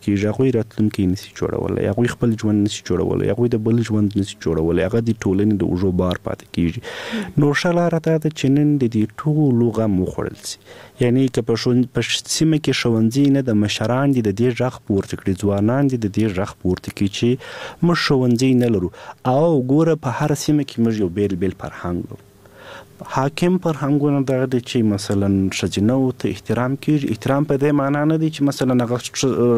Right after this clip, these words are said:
راوځي، تاسې په کوڅه کې هغې ته مه ګورئ. احترام دا دی چې مثلاً د هغوی کوم حق سلب کېږي، د هغوی حق خوړل کېږي، د هغه دپاره مبارزه وکړئ. انساني مبارزه باید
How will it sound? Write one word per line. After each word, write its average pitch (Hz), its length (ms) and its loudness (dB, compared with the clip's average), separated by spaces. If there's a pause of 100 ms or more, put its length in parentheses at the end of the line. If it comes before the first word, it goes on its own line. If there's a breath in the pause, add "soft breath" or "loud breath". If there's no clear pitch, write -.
(120)
راوځي، 123 440 2 (500 loud breath)
تاسې 131 260 -2
په 123 80 -2
کوڅه - 280 -6
کې - 100 -4
هغې 101 260 0
ته - 80 -4
مه 82 140 -2
ګورئ. - 260 -8 (260)
احترام 139 420 2
دا 147 160 0
دی 160 160 0
چې 156 120 -4
مثلاً 131 460 2
د 123 60 2
هغوی 131 280 2
کوم 160 280 0
حق - 340 -6
سلب 131 320 0
کېږي، 156 520 0
د 127 80 0
هغوی 135 260 2 (120)
حق 156 140 -4
خوړل 143 400 0
کېږي، 170 400 0
د 139 80 2
هغه 131 160 0
دپاره 156 340 0
مبارزه 131 500 2
وکړئ. 147 440 0 (480 loud breath)
انساني 143 560 2
مبارزه 147 560 0
باید 160 220 0